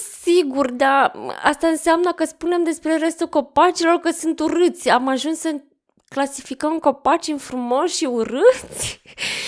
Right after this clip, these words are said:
<laughs> Nu, nu, nu pot să înțeleg metodologia prin care noi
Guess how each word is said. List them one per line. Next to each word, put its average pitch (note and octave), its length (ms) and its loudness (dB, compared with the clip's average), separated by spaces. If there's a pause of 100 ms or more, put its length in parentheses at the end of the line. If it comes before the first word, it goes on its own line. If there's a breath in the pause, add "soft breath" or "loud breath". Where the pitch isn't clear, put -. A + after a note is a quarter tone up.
(200 loud breath)
<laughs> D4 160 -8 (340)
Nu, F4+ 460 -2
nu, F#4+ 380 0
nu E4+ 120 2
pot F#4 180 0
să F4 100 -4
înțeleg D#4 540 -4
metodologia G3+ 960 -10
prin - 240 -14
care G#3 280 -8
noi A#3+ 480 -10